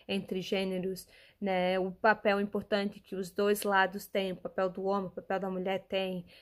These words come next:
né? Projetos entre os pais, né? Trazer com que os pais possam aprender, né? Como reeducar os meninos sobre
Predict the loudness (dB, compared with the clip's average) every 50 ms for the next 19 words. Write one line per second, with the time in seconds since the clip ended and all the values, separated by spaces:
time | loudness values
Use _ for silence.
0 | -20 _ _ 0 0 0 0 2 2 2 4 4 6 6 6 4 4 2 0 0
1 | 2 2 2 0 0 -2 -4 -6 -6 -6 -8 -4 _ 0 2 2 4 4 2 2
2 | 0 -2 -4 -4 -2 -2 -2 -2 -2 -4 -4 -4 -8 -10 -6 -6 -6 -6 -6 -6
3 | -2 -2 -2 -2 -2 -4 -4 -4 -4 -2 -4 -2 0 0 0 -2 -2 -4 -4 -2
4 | -2 -2 -2 0 2 2 2 2 0 -4 -12 -20 -20 _ _ -2 0 2 0 0
5 | -2 _ 0 2 2 4 4 4 2 2 0 4 6 6 6 6 4 -2 -4 -6
6 | -6 -4 0 2 2 2 2 0 -2 -4 -4 -2 -2 -4 -4 -4 -6 -6 -8 -6
7 | -4 -4 -4 -2 -2 -4 -6 -6